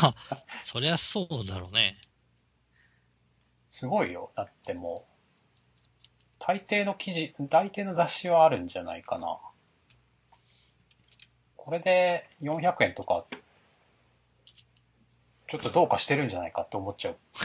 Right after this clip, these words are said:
Speaker 2: けどね、
Speaker 1: <laughs>
Speaker 2: 本当に。だって一冊分だもんね、本当。
Speaker 1: うん。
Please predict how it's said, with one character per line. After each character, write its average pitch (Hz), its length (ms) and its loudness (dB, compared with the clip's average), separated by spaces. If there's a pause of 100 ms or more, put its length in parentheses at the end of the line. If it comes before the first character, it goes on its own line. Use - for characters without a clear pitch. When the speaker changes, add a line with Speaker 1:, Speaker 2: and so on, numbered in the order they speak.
(180)
Speaker 2:
け - 120 -12
ど - 120 -16
ね、 87 140 -10
Speaker 1:
<laughs> - 40 -8
Speaker 2:
本 95 140 -4
当 95 120 -8
に。 90 160 -14 (2000)
だ 160 80 0
っ - 80 -4
て - 80 -10
一 214 140 -6
冊 226 340 6
分 196 540 -6
だ 156 100 12
も 95 180 0
ん 80 80 -16
ね、 85 260 -12
本 87 260 -16
当。 - 160 -16 (1700)
Speaker 1:
う - 20 -12
ん。 95 140 -16